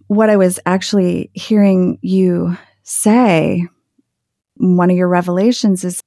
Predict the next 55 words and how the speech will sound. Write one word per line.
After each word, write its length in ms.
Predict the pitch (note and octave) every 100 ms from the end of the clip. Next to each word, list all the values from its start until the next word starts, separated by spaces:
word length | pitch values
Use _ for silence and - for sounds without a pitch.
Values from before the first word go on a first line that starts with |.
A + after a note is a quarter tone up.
| -
there's 240 | G#3+ G3+
this 200 | G3+ F#3+
way 300 | F#3+ F#3+ G3
that 180 | G#3 G3+
you 120 | G3
can 200 | F#3 F#3 F3+ -
be 260 | F#3+ G3+
with 260 | F#3+ F3+ -
grief 460 | - F3 E3+ -
now. 360 | F3 E3 D#3+ D#3+
There's 200 | F3+ F3
this 260 | F3+ F3 F#3
way 420 | F3+ F3+ F#3 F#3
that 120 | -
you 100 | -
can 180 | F#3 G3
be 260 | F3+ G3 G3
with 220 | G3 F#3
loss, 460 | F3 F3 E3+ F3 F3
that 160 | D#3+
you 80 | F3+
can 200 | F3+ F3+ E3+
be 160 | F#3+ F#3+
with 200 | F#3+ F#3
yourself 920 | F3 E3+ - E3+ D#3+ D#3+ G3+ - - _ _ _ _
in 200 | - A3
your 160 | A3 G3
loss, 400 | F3+ F3 F3+ -
in 180 | - G#3+
your 140 | G#3+
grief, 420 | G3 F3+ E3+ E3+ -
in 140 | G#3+
all 200 | G#3+ G3+
of 160 | F#3+ F#3
these 220 | F#3 F3
emotions 920 | F3 F3 F3+ F#3 - E3+ E3 E3 - - -
that 320 | F#3 F3 E3+ -
wasn't 460 | F#3 G3 G3 G3+ -
available 560 | F3+ F3+ F3 F3+ F3
to 220 | E3+ -
you 160 | F3 F3
when 220 | E3+ E3+
you 160 | E3+ E3
were 180 | D#3+ D#3+
running. 640 | E3 E3 E3+ D3 D#3 -
And 160 | F#3+ F#3+
by 120 | F#3+
the 100 | F#3
way, 120 | E3+
I'm 160 | E3 F3+
so 200 | - G3
sorry 400 | - E3 D#3+ D#3+
about 240 | - D3
your 80 | -
grandfather, 760 | - D#3+ D#3 E3 F3+ - F#3+